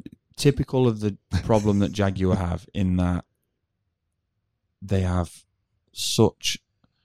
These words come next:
such a great name somehow still.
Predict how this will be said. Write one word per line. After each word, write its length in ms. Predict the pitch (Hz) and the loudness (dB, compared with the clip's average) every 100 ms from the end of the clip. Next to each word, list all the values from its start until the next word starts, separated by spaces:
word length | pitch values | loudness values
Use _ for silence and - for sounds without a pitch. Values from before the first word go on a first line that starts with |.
| _ _ _ _ _ _ _ _ | _ _ _ _ _ _ _ _
such 440 | - - 147 139 127 | -10 0 0 0 -4
a 60 | |
great 580 | 107 - 98 110 113 - _ _ - | -6 -4 0 2 2 0 _ _ -6
name 680 | 101 104 101 87 85 - - _ _ | -2 2 0 -2 -8 -18 -20 _ _
somehow 460 | - 139 131 101 92 | -4 -2 0 -2 -2
still. 560 | - - 98 76 90 | -2 -2 -6 -6 -12